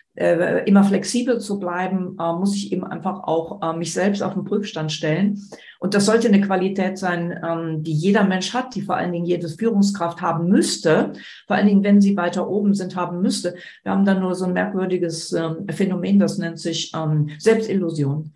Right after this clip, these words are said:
Ja, das heißt, je weiter oben ich bin, je mächtiger ich bin, äh, desto mehr hänge ich dieser Selbstillusion nach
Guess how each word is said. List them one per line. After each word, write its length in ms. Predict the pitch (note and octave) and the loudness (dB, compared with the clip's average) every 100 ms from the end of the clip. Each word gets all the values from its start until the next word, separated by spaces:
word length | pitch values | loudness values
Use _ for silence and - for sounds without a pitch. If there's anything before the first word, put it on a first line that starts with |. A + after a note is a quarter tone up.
| _ - | _ -4
Ja, 100 | E3 | -2
das 160 | F#3 | 0
heißt, 160 | G3 G3 | 0 2
je 120 | F#3+ | 2
weiter 300 | E3+ G3+ G3 | 2 2 2
oben 260 | G3 G#3 - | 2 2 0
ich 300 | D#3+ - _ | -6 -10 _
bin, 320 | - G3 A3+ G#3 | -2 2 4 4
je 120 | F3+ | 2
mächtiger 540 | G#3 - - G3 F3 | 2 2 0 -2 -2
ich 200 | F3 - | -4 -4
bin, 300 | F3 G3 G3+ | 2 8 8
äh, 220 | G3 F3 | 6 2
desto 300 | F3 F3 F#3 | 0 -2 -4
mehr 180 | F3 F3+ | -2 -2
hänge 240 | F#3 F#3+ F#3 | 0 0 -2
ich 200 | F#3+ - | -4 -4
dieser 260 | E3+ F3 | 0 2
Selbstillusion 880 | D#3 G3 G3+ - E3+ E3+ E3 E3 D#3+ | 2 2 0 -2 -2 -2 -2 -4 -4
nach 280 | E3 F#3 | -4 -6